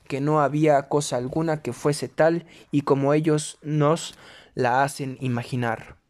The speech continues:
Y en vista de que hay hombres que se engañan al razonar aún en las más simples materias de geometría, y juzgando que yo estaba tan sujeto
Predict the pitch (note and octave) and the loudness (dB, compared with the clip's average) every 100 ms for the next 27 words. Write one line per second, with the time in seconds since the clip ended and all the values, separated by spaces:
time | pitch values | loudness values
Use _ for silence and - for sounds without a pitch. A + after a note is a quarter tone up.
0 | _ _ _ _ _ _ _ - - - | _ _ _ _ _ _ _ -20 -20 -8
1 | C3 C3+ B2+ A#2 C3+ D3 - C3 A#2+ A#2 | -2 0 0 0 -2 -2 -2 -2 -2 -2
2 | A#2+ B2 C3+ A#2 - _ - C#3 C#3 A#2+ | 2 2 2 -2 -10 _ 0 2 2 0
3 | A#2+ - - A#2+ A#2+ A2+ A#2+ B2+ B2+ C#3 | -4 -8 -10 -6 -6 -6 -4 -2 0 0
4 | B2+ A#2 G#2+ - B2+ A#2+ B2 B2 A#2+ A#2+ | -2 -4 -6 -4 -4 -2 -4 -6 -6 -2
5 | C3 D3 C#3+ - A#2+ C3 C#3 A#2 A#2+ B2+ | -2 -4 -8 -2 -2 0 -2 -4 -4 -2
6 | A#2 A2+ C3 B2 B2+ - D3 D3 A#2 A#2 | -4 -4 -4 -4 -4 -6 -4 0 -2 -2
7 | A#2+ A#2+ B2+ C3+ C3+ B2 - - - - | -6 -4 -2 0 0 0 -4 -14 -20 -20
8 | - C3 B2+ - C3 A#2+ A2+ G#2+ C3+ C#3+ | -10 -2 -2 0 0 0 -2 -6 -2 0
9 | D3+ C#3+ D3+ - - - D#3+ D#3 - C3+ | 2 0 -6 -20 -20 -8 -2 0 2 -2
10 | - C#3 D3 C3+ C3 A#2 C3 C3+ - C3+ | 0 0 0 0 -2 0 0 0 0 0
11 | B2+ B2 C3+ C#3+ - A#2+ C3+ C3 C3+ - | 0 0 -4 -4 -8 -6 -4 -2 -2 -2